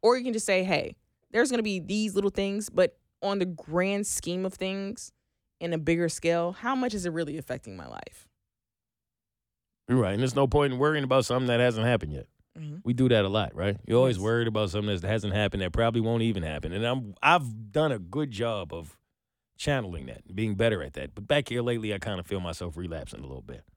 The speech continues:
Speaker 1: Mm, don't do that.
Speaker 2: All right, keep me honest. Keep me humble. Keep me focused.
Speaker 1: I will. You
Speaker 2: And
Speaker 1: know
Speaker 2: to
Speaker 1: that.
Speaker 2: you, if you feel that way, right? Like, to the listener. If it hasn't happened, don't worry about it. Sometimes life just good.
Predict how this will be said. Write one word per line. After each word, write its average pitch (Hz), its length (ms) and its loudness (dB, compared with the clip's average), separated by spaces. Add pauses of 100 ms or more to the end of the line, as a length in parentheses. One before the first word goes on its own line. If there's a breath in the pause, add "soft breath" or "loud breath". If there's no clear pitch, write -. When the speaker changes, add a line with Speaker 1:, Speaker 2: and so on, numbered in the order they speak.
Speaker 1:
Mm, 170 200 -14 (140)
don't 208 140 -10
do 156 120 -12
that. - 200 -16 (1200)
Speaker 2:
All 113 120 -2
right, 95 100 0
keep 151 160 0
me 165 80 0
honest. 147 280 2
Keep 127 120 -4
me 143 80 0
humble. 120 320 2 (140)
Keep 127 120 0
me 113 100 2
focused. - 460 -6
Speaker 1:
I 247 120 -14
will. 339 320 -8 (640)
You - 80 -6
Speaker 2:
And 127 100 2
Speaker 1:
know 277 80 2
Speaker 2:
to - 60 4
Speaker 1:
that. - 260 2
Speaker 2:
you, - 60 -18
if - 100 -12
you 143 100 0
feel 78 180 -4
that 60 140 -10
way, 62 140 -10
right? 98 240 -2 (100)
Like, 104 180 -4
to 107 100 -4
the 98 40 -4
listener. 120 380 -2 (720)
If 123 140 -4
it 156 60 6
hasn't 175 260 4
happened, 104 400 0 (960)
don't 165 140 4
worry 196 160 4
about 117 220 -4
it. - 60 -12
Sometimes 226 320 4
life 220 160 6
just 185 200 -4
good. 294 260 0